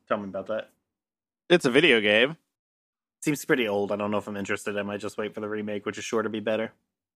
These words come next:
Speaker 2: Oh, yeah, it's gonna be a thousand percent better. <laughs> Yeah, mark our words.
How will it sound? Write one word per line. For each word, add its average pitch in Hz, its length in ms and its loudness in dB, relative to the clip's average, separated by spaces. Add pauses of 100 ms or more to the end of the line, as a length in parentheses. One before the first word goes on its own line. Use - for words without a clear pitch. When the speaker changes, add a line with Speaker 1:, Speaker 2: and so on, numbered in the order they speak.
(500)
Speaker 2:
Oh, 147 220 10
yeah, 117 240 6
it's 101 120 -6
gonna 131 160 6
be 117 100 6
a 101 100 4
thousand 120 460 6
percent 87 300 -4
better. 80 320 -2 (640)
<laughs> - 60 -4 (540)
Yeah, 143 160 8
mark 185 300 10
our 180 160 10
words. 117 640 2